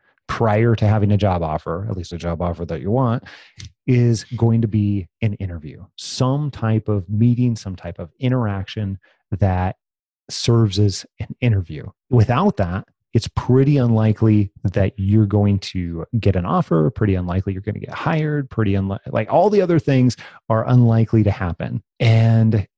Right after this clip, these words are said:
we put so much emphasis on, like, your resume and the application process and the A T S and all kinds of other things. But really, if you boil it down to what's the most simplistic thing that must happen every single time, it's not the resume.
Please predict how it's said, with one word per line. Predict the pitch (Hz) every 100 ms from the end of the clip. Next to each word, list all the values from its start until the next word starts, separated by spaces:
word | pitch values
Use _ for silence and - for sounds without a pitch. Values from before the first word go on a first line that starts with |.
| -
we | 131
put | - 147
so | - - 151
much | 156 151 -
emphasis | - 127 120 117 110 101 110
on, | 98 98 98 120
like, | 101 95
your | 190
resume | 233 226 151 131 113 117
and |
the | 190
application | 247 233 233 220 196
process | - 160 135 147 131 -
and |
the | 190
A | 247
T | 202 233
S | 233 180 151
and | 139
all | 139 208
kinds | 220 202
of | 180
other | 175
things. | 123 113 - -
But | 139
really, | 135 226 220
if | 139 127
you | 120
boil | 95 139 175
it | 117
down | 113
to | 104
what's | 123 -
the | 143
most | 135 -
simplistic | 117 - 156 - 180
thing | - 110 104
that | 101
must | - 107 143 -
happen | - 101 104 104
every | - 123
single | - 165 165
time, | - 87 95 - _ _ _
it's | 135 - -
not | - 87 82 156
the | -
resume. | 117 90 87 85 180